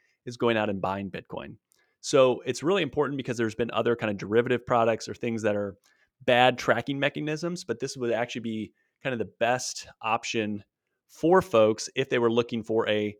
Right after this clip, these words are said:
a product. I'm gonna talk about the differences between, you know, just going out and buying Bitcoin versus the E T F here in a second, but this is a, this is a really big deal.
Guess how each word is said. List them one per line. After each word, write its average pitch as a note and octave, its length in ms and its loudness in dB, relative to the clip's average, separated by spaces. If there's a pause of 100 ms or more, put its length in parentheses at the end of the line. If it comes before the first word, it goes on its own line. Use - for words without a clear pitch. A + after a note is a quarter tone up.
(320)
a A2+ 120 -4
product. G#2+ 460 2
I'm A2 60 -2
gonna C3 80 2
talk D#3 160 0
about D3 120 0
the B2 40 -2
differences A#2+ 440 -2
between, A2+ 440 -6 (400)
you A2 80 -8
know, G2+ 60 -4
just G#2+ 180 -8
going G#2+ 220 -2
out G#2 80 -2
and G2 100 -6
buying G#2+ 380 -2 (160)
Bitcoin G#2+ 560 -4
versus G2+ 320 -8
the A2+ 120 -10
E A2 60 -8
T A2 160 -4
F G2+ 140 -2
here A2 100 -6
in G2+ 60 -6
a G2 40 -8
second, F3 440 -4 (420)
but C3+ 80 -4
this E3 140 0
is G3+ 160 0
a, D3 260 6
this C#3+ 140 -2
is F#3+ 100 0
a F3+ 80 2
really B2 480 2
big A2 240 -2
deal. G2+ 320 -6